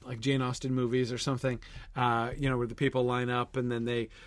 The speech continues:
you know, they kind of walk around each other and, uh, and then, you know, uh,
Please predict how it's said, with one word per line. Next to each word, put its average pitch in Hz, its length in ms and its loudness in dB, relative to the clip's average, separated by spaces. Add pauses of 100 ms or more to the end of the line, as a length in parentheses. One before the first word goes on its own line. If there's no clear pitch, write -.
(140)
you 131 80 0
know, 123 80 2
they 123 120 2
kind 135 180 0
of 113 100 -2
walk 120 280 0
around 120 340 2
each 123 180 -2
other 123 540 4 (100)
and, 123 460 -2
uh, 117 300 -2 (100)
and 123 240 0
then, 123 260 -2
you 117 140 -4
know, 117 120 -2 (520)
uh, - 220 -8